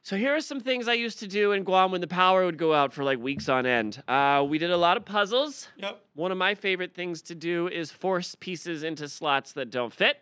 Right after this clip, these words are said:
Speaker 1: because I don't give a
Speaker 2: Ah.
Speaker 1: fuck. <laughs> Yeah. <laughs> I also like to play card games. You know how to play canasta?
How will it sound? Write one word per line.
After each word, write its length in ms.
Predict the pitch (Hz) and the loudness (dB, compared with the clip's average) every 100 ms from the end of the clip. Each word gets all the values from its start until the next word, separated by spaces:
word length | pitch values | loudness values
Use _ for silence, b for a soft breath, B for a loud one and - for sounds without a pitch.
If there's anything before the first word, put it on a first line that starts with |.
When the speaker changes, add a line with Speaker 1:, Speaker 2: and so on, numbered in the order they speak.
| _ _ _ - | _ _ _ -14
Speaker 1:
because 220 | 143 135 | -6 0
I 60 | |
don't 100 | 175 | 2
give 80 | 170 | 4
a 180 | 113 - | 2 0
Speaker 2:
Ah. 340 | - - 202 - | -4 4 4 4
Speaker 1:
fuck. 1300 | 170 - 175 170 151 165 156 - 139 127 107 110 87 | 0 4 4 4 4 6 6 6 6 8 6 2 0
<laughs> 40 | |
Yeah. 440 | 80 78 71 65 73 - - | -8 -10 -8 -10 -12 -14 -8
<laughs> 1000 | 143 208 - 160 - - - 539 440 294 - 196 B B | -6 -4 -8 -10 -4 -2 0 2 2 0 -8 -10 B B
I 160 | 220 214 | 4 6
also 380 | 214 208 233 220 | 6 4 4 4
like 220 | 208 196 | 4 2
to 80 | 202 | -2
play 180 | 202 | -2
card 400 | 190 196 208 208 | 0 4 6 6
games. 280 | 196 214 240 | 2 -4 -4
You 60 | 214 | -4
know 60 | |
how 60 | 247 | -4
to 40 | |
play 160 | 247 240 | -2 -2
canasta? 540 | 247 233 254 - 302 | 0 0 0 0 -4